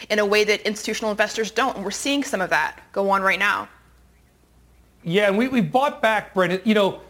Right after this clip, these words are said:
Speaker 2: first off, happy birthday to your mom. And I feel, your mom may be a good peg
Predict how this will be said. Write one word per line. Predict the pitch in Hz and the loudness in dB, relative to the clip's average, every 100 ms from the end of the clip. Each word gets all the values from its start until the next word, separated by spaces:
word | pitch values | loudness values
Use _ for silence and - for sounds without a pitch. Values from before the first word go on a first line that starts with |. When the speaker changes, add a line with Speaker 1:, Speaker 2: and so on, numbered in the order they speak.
| - | -4
Speaker 2:
first | 240 180 | 0 2
off, | 190 | 2
happy | 160 175 190 | 2 0 0
birthday | 151 175 175 165 | 0 0 2 2
to | |
your | 147 143 | 2 0
mom. | 214 240 185 | 0 2 2
And | |
I | 160 | 0
feel, | 160 196 190 | -2 -6 -2
your | 208 | 2
mom | 226 294 330 | 2 2 2
may | 269 | 2
be | 190 202 | 2 2
a | 165 | 2
good | 147 208 139 | 2 0 0
peg | - 208 175 131 | -2 0 0 -4